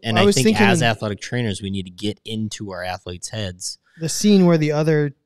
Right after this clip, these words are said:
Speaker 2: team
Speaker 1: Manipulate them.
Speaker 2: comes in with the bikes.
Speaker 1: Yeah. Yep.
Speaker 2: He's
Speaker 1: Yep.
Speaker 2: kinda like the stand, stand my ground.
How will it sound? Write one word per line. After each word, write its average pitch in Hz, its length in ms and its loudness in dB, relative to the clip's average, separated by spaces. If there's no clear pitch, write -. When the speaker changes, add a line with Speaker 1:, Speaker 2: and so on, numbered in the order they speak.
Speaker 2:
team - 160 -4
Speaker 1:
Manipulate 95 680 -2
them. 151 100 -4
Speaker 2:
comes 139 180 -2
in 143 420 -4
with 139 80 -20
the 135 80 -6
bikes. 143 640 -4
Speaker 1:
Yeah. 101 300 0
Yep. 98 280 -4
Speaker 2:
He's 170 160 -4
Speaker 1:
Yep. 185 100 -6
Speaker 2:
kinda 165 240 0
like 151 240 0
the 135 300 -4
stand, 156 480 -2
stand 151 340 -2
my 147 100 -2
ground. 143 560 0